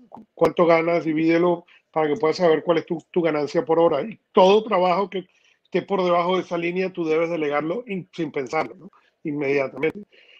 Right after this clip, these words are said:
Porque si no piensas, si tú ganas veinte dólares la hora, ¿verdad? Y estás ordenando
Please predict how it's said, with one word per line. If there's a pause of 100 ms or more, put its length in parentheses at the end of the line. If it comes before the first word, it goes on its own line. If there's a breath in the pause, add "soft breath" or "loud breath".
(120)
Porque
si
no
piensas,
si
tú
ganas (440)
veinte
dólares
la
hora, (500)
¿verdad?
Y
estás
ordenando